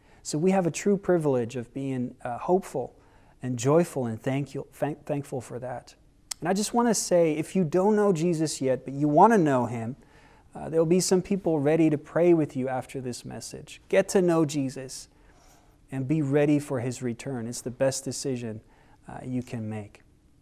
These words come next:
All right, so number one, Jesus will return. Number two is the resurrection from the dead, or as I like to say, a glorious body awaits. Now, when we say resurrection from the dead,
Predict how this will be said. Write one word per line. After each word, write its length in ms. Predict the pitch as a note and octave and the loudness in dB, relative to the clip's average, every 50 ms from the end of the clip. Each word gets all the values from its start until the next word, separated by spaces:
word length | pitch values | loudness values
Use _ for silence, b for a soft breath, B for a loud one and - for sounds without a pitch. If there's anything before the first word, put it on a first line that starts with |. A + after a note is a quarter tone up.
| _ _ _ _ _ _ _ - - | _ _ _ _ _ _ _ -4 0
All 120 | C3+ C#3+ | 2 2
right, 160 | C#3 - - - - _ _ _ | 2 0 -2 -14 -20 _ _ _
so 160 | - - B2 | -16 -10 -6
number 280 | B2 C3+ D#3 F3+ G3 G3 | -2 0 2 6 6 6
one, 420 | F#3 F3+ E3 E3 E3 E3+ E3+ E3+ B B B B B - | 6 6 6 6 4 4 2 0 B B B B B -6
Jesus 640 | - C#3 D3 E3 E3+ E3 E3+ F3 F3+ F3 - - - | 0 2 4 4 4 4 4 4 4 4 2 -4 -6
will 520 | - A2+ A#2+ B2 B2 B2 B2+ B2+ B2+ - - - | -6 -4 -2 0 2 2 2 2 0 -2 -6 -10
return. 560 | A#2+ A#2+ A#2+ A#2+ - - C3+ B2+ A#2 G2+ G2 - - - - - | -6 -6 -6 -6 -4 -4 -4 -4 -4 -6 -8 -14 -18 -20 -10 -2
Number 260 | C3 D#3 E3+ E3 F#3 | 0 0 4 4 4
two 320 | F3+ - A#3+ B3+ G#3 B2 - - - b b b b b b b b b | 4 6 6 6 6 6 2 -4 -20 b b b b b b b b b
is 200 | D3+ D3 C3 A#2+ | -2 -2 0 2
the 80 | C3+ C3 | 2 2
resurrection 840 | B2+ B2 C3+ D#3+ F3+ D#3+ F#3+ F#3 E3+ E3+ F3 E3+ - - - E3+ D#3 | 2 4 6 6 6 6 6 6 6 6 4 4 2 -2 -2 -2 -2
from 240 | - - E3 D#3 | 0 0 0 2
the 100 | D3 C#3+ | 2 2
dead, 360 | C#3 B2+ E3 F#3 F3+ C3+ A2+ A2+ | 2 4 6 8 8 8 6 2
or 80 | A#2 | -2
as 140 | B2 B2 C3+ | -4 -2 0
I 80 | C#3 C#3 | 0 0
like 240 | C3+ C3 B2+ - | 0 0 -2 -4
to 80 | - B2+ | -6 -6
say, 340 | - - - C3+ C3+ C3 C3+ | -6 -2 0 0 2 2 0
a 100 | C3 C3+ | -2 -4
glorious 720 | B2 - D3 C#3+ E3 G3 G3 G3 F#3 E3+ E3+ E3 D#3 - | 0 2 2 4 6 6 6 6 4 4 2 0 -2 -4
body 580 | - - D#3 D3 D3+ D3+ D3 D3 C3+ B2+ A2 B B B B B B B - | 2 6 8 8 8 8 6 4 2 -2 -4 B B B B B B B -4
awaits. 640 | B2+ B2 A#2+ A#2+ B2 A2+ - - - - - - _ _ _ _ _ _ _ _ _ _ b b b b b b b b _ _ - _ - | -4 -2 -2 -4 -4 -6 -8 -8 -10 -10 -10 -10 _ _ _ _ _ _ _ _ _ _ b b b b b b b b _ _ -20 _ -4
Now, 300 | C#3 D3 C#3+ D3 D#3+ - - | -2 0 0 0 -2 -4 -8
when 300 | D#3 D3 F3 G3+ G#3 G#3 | -4 0 4 4 6 6
we 100 | A3 G3+ | 6 4
say 420 | - - - G3 F#3+ F#3 E3+ D#3+ | 2 2 4 6 6 6 6 4
resurrection 640 | C#3+ C3+ D3+ D3+ D3 D3 D3 D#3 D#3 - - C#3+ | 4 4 4 4 4 4 2 2 0 0 -2 -2
from 200 | C3 - C3+ C3+ | -2 -2 -2 -2
the 80 | B2+ B2 | -2 -2
dead, 400 | A#2 A#2+ D3 C#3 B2+ A#2+ A2 | 0 2 4 4 4 2 0